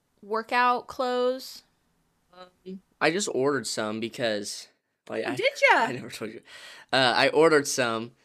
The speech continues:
Speaker 2: because I don't have that much.
Speaker 3: Where'd
Speaker 2: And
Speaker 3: you order from?
Speaker 1: From
Speaker 3: Amazon?
Speaker 1: where?
Speaker 2: Fabletics.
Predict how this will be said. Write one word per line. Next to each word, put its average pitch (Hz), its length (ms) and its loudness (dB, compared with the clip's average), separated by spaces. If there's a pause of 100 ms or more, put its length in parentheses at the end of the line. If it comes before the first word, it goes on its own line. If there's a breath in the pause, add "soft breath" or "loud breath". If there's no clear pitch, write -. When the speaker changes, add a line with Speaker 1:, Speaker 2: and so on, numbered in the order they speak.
(420)
Speaker 2:
because 123 300 -4
I 120 80 0
don't 113 180 -2
have 120 240 0
that 110 160 -6
much. - 480 -12 (380)
Speaker 3:
Where'd 233 180 -4
Speaker 2:
And 233 80 -8
Speaker 3:
you 240 80 -12
order 254 180 -2
from? 190 280 -8
Speaker 1:
From 262 180 0
Speaker 3:
Amazon? 240 60 0
Speaker 1:
where? 214 220 4
Speaker 2:
Fabletics. 117 840 -2